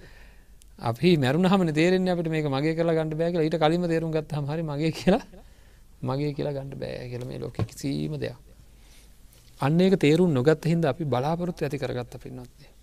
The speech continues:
බලන්න ඔන්න ඔය දැනෙන දැනීමට කියන වැරදි දෘෂ්ටියක් කියලා. හරි? එතකොට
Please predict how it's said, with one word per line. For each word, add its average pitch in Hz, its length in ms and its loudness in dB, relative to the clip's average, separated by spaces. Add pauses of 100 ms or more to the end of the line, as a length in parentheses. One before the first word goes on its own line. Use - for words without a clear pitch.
(1120)
බලන්න 143 340 -6 (1040)
ඔන්න 170 260 4
ඔය 190 160 6 (160)
දැනෙන 147 460 0
දැනීමට 160 460 2
කියන 151 180 -4
වැරදි 143 320 0
දෘෂ්ටියක් 143 480 -6
කියලා. 120 320 -14 (800)
හරි? 170 220 -6 (920)
එතකොට 147 300 0